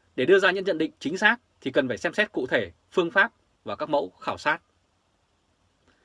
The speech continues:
Ông nói thêm, "Tôi cho rằng những đánh giá như thế không phải là không có nguyên cớ." Giáo sư tiến sĩ Trịnh Duy Luân đã chia sẻ như vậy. Và theo ông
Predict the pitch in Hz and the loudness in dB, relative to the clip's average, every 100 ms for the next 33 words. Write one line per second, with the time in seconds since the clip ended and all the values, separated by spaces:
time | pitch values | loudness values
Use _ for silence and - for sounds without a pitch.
0 | _ _ _ _ - 156 151 190 170 123 | _ _ _ _ -4 0 0 2 0 -2
1 | - _ _ _ - 180 185 170 123 85 | -16 _ _ _ 0 2 4 4 2 -2
2 | - _ _ _ _ - 156 180 165 151 | -20 _ _ _ _ -8 -4 0 4 4
3 | 180 170 139 165 202 _ - 202 190 107 | 2 -2 -2 -2 -8 _ -2 -2 0 -2
4 | 98 - 156 147 - _ _ _ 165 156 | -2 -6 -2 -4 -4 _ _ _ -4 -4
5 | 131 120 139 _ _ _ _ _ _ _ | -2 -4 -4 _ _ _ _ _ _ _
6 | _ - 117 147 143 127 127 135 160 _ | _ -8 -6 -4 -6 -6 -8 -8 -10 _
7 | - 110 139 139 117 _ _ - 139 127 | -12 -6 -2 -4 -4 _ _ -2 -2 -2
8 | 113 120 - _ - 139 131 87 - 120 | -8 -10 -12 _ -4 -2 -4 -6 -12 -8
9 | 113 - _ _ _ _ _ _ _ _ | -8 -10 _ _ _ _ _ _ _ _
10 | _ _ _ _ _ _ _ - - _ | _ _ _ _ _ _ _ -20 -20 _
11 | _ _ _ _ - - _ _ _ _ | _ _ _ _ -20 -20 _ _ _ _
12 | _ _ _ _ - _ _ _ - 139 | _ _ _ _ -20 _ _ _ -4 2
13 | 185 196 196 | 6 6 4